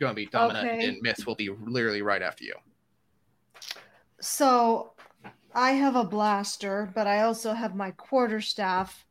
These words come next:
Speaker 1: And that would be
Speaker 2: My
Speaker 1: better at this point.
Speaker 2: And I have a plus two attack bonus for that?
Speaker 1: Yep. So when you,
Speaker 2: Okay.
Speaker 1: if you wanna hit, you roll,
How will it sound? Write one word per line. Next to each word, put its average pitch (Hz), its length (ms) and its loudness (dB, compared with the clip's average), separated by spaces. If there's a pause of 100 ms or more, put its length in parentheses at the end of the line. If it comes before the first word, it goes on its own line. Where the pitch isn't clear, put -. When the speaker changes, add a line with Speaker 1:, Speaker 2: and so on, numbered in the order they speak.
Speaker 1:
And 135 180 -4
that 147 120 6
would 139 120 -2
be 127 100 0
Speaker 2:
My 170 100 4
Speaker 1:
better 117 200 6
at 104 160 -2
this - 180 -6
point. - 480 -14 (600)
Speaker 2:
And 254 120 2
I 262 140 6
have 269 180 4
a 240 220 2
plus 233 320 0
two 254 220 -2
attack 202 480 -4
bonus 233 400 0
for 247 160 -4
that? 247 420 2 (400)
Speaker 1:
Yep. 160 220 -4 (580)
So 135 240 -2
when 147 160 -4
you, 143 140 -4
Speaker 2:
Okay. 220 100 -4
Speaker 1:
if - 100 -8
you 147 60 -6
wanna 151 160 -4
hit, 143 280 -2
you 117 120 -6
roll, 127 340 -4